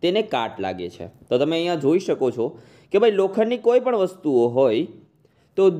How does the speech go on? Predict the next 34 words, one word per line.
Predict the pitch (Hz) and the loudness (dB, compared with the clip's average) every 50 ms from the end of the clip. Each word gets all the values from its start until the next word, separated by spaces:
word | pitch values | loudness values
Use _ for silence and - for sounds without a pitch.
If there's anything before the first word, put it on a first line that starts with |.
| 147 139 135 127 131 | -4 -14 -16 -6 -2
લોખંડની | 143 165 170 170 - 214 220 220 233 247 247 | 0 2 2 0 0 0 0 0 0 -2 -4
કોઈ | - - - - 190 202 214 | -6 -6 -2 0 2 2 2
પણ | - 269 247 240 | 2 0 0 2
વસ્તુને | 202 202 202 202 - - 190 190 196 202 | 2 0 -2 -2 -2 0 0 2 2 2
હવામાં | 165 143 135 147 175 190 202 208 208 196 196 | 2 0 0 0 0 0 0 0 -2 -2 -2
તમે | 180 175 175 175 | -2 -4 -4 -6
ખુલ્લી | 175 - - 139 135 147 165 170 | -8 -4 -2 0 2 4 4 4
રાખો | 147 143 151 180 - - 202 170 165 | 4 2 0 -2 -4 -4 -4 -2 -2
તો | 147 143 | -2 -2
હવામાંના | 120 110 117 131 156 170 185 185 175 165 160 156 - - - | 0 0 0 0 0 0 -2 -4 -4 -6 -6 -6 -6 0 2
ઓક્સિજન | 131 127 123 - 180 175 165 165 185 196 208 | 2 2 2 2 0 2 2 2 2 0 0
અને | 214 - - - 127 131 143 143 | -2 -6 -4 -2 -2 0 0 -2
પાણીના | 135 - - 120 123 139 156 170 170 160 156 160 170 | -4 -4 -6 -4 -2 -2 -2 -2 -4 -2 -2 -2 -4
ભેજ | 135 101 - 117 120 147 190 202 208 | -4 -6 -6 -2 0 0 0 -2 -4
સાથે | 185 - 170 143 143 - 156 | -4 -2 -2 -2 -2 -2 -4
પ્રક્રિયા | 131 - 113 110 - 120 135 147 165 | -4 -6 -8 -8 -4 -2 0 0 0
કરી | 165 170 214 165 120 101 92 - - - - - | 0 0 0 0 0 -2 -4 -8 -16 -20 -14 -6
અને | - 135 143 147 | -2 0 0 0
તે | 143 - 190 185 | 0 0 0 0
શું | 180 185 233 233 214 | 0 -2 -4 -2 0
બનાવે | 196 180 160 139 135 131 131 | 2 2 2 0 -2 -2 -2
છે? | 127 185 | -2 -4
ફેરસ | 190 190 - - 147 131 127 135 160 180 180 - - - | -6 -8 -6 -2 0 2 2 2 2 2 0 -2 -4 0
ઓક્સાઇડ. | 160 151 156 151 - - - 104 87 85 - - _ _ _ - | 0 0 0 0 -4 -6 -6 -6 -6 -6 -10 -18 _ _ _ -2
ફેરસ | 170 170 196 220 226 220 202 | 0 0 0 0 -2 -6 -6
મતલબ | 185 165 143 143 135 123 120 | -8 -6 -4 -4 -4 -2 0
લોખંડ | 127 156 214 - - - 160 139 123 123 - - - _ - | 0 0 0 0 0 -2 -2 -2 -2 -6 -12 -18 -16 _ -6
અને | 127 131 135 - - | -4 -4 -4 -2 0
ઓક્સાઇડ | 160 180 202 196 - 240 202 190 | 0 0 0 0 0 -2 0 0
મતલબ | 170 139 123 120 127 147 190 214 - - - - _ _ _ _ _ _ | -2 -4 -6 -4 -2 -2 -2 -2 -4 -8 -20 -20 _ _ _ _ _ _
ઓક્સિજન | 180 185 180 185 - 226 220 233 233 220 | -12 -12 -10 -8 -6 0 2 2 0 0
સાથે | 185 165 139 127 147 - | 0 -2 -2 -4 -4 -6
થયેલી | - 135 117 123 151 175 | -6 -4 -2 0 0 0
પ્રક્રિયા. | 170 - 220 220 - 165 123 107 92 85 - | 0 0 0 2 2 0 0 0 0 -2 -6